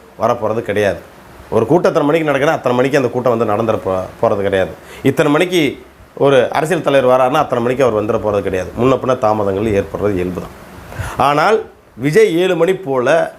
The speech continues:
கரூருக்கு வரும்போது அங்கே இருக்கக்கூடிய மின்சாரத்தை துண்டிப்பதற்கான காரணம் என்ன? அதே போல தமிழக வெட்டுக்கழகம் கட்சி இருந்து ஒரு, அவங்க கேட்ட இடத்தை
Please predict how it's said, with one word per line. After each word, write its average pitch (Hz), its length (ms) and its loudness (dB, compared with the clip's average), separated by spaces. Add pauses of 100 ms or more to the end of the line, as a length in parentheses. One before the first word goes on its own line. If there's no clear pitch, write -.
கரூருக்கு 143 400 2
வரும்போது 117 640 0 (560)
அங்கே 175 260 2
இருக்கக்கூடிய 160 640 2 (640)
மின்சாரத்தை 170 800 2
துண்டிப்பதற்கான 127 720 -2
காரணம் 101 400 -2
என்ன? 87 260 -4 (1000)
அதே 214 260 4
போல 170 480 0 (300)
தமிழக 190 460 2
வெட்டுக்கழகம் 160 520 0
கட்சி 135 500 -2 (300)
இருந்து 139 680 2 (800)
ஒரு, 190 460 4
அவங்க 202 300 4
கேட்ட 240 380 2
இடத்தை 180 640 0